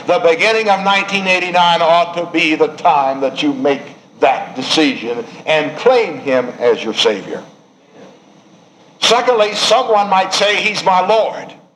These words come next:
Not as many of us would say, "He is our Lord," as those who would say, "He is our Savior." For we want him as our Savior, for we want to go to heaven.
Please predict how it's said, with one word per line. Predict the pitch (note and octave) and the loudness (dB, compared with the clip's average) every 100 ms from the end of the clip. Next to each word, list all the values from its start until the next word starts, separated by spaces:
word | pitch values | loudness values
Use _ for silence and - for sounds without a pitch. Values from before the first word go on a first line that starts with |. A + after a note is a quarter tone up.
| _ _ _ _ _ _ _ _ _ _ - | _ _ _ _ _ _ _ _ _ _ -4
Not | E3+ A3+ C#4 | 0 2 2
as | C4+ G3 | 0 0
many | B3 C4+ A#3 | 2 4 4
of | E3+ | 4
us | D3+ D#3+ F#3 E3+ | 4 4 2 -2
would | E3+ | -4
say, | - F3+ E3+ D3+ | 0 2 2 0
"He | F#3+ F3 | -4 -4
is | D3+ | 2
our | D3 C#3+ | 4 4
Lord," | D#3+ D3 B2 B2+ | 2 2 0 -4
as | C3 C3+ B2 | 0 0 0
those | C3+ C#3+ C#3 B2+ | 2 2 0 -4
who | C3+ | -6
would | A#2 | -4
say, | - C3 A2+ - - | 2 2 2 -4 -4
"He | C#3 | -2
is | B2+ | 2
our | B2 A#2 | 2 2
Savior." | - C3 G#2+ G2 - - - _ _ _ _ _ _ _ _ _ - - | 0 0 -2 -8 -8 -14 -20 _ _ _ _ _ _ _ _ _ -16 -2
For | F#3 G#3 | 0 2
we | C4+ | 0
want | B3 A#3 C4 B3+ | 4 4 4 0
him | G#3 G3+ | -2 2
as | G3 F3 | 2 4
our | E3+ | 2
Savior, | D3+ - A3 F#3 B2 D3+ | 2 2 2 0 0 0
for | E3 E3+ E3 | 2 2 2
we | F3+ | 0
want | F3 G3+ G3 | 2 2 2
to | |
go | F#3+ F#3 | -2 0
to | F3 | 4
heaven. | G3+ F#3+ D3 | 4 2 -4